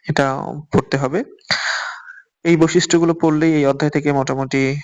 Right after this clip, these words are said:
আহ, অসুবিধা হবে না। আর রাষ্ট্রের যে মূল উপাদান চারটি ছিল, সেই চারটিগুলো অবশ্যই পড়বা, যে সার্বভৌমত্ব, এরপরে ভূখণ্ড, জনসংখ্যা, সরকার,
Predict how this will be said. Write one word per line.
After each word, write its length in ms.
আহ, 600
অসুবিধা 580
হবে 220
না। 180
আর 400
রাষ্ট্রের 340
যে 280
মূল 240
উপাদান 340
চারটি 320
ছিল, 340
সেই 140
চারটিগুলো 520
অবশ্যই 340
পড়বা, 420
যে 320
সার্বভৌমত্ব, 880
এরপরে 580
ভূখণ্ড, 580
জনসংখ্যা, 720
সরকার, 480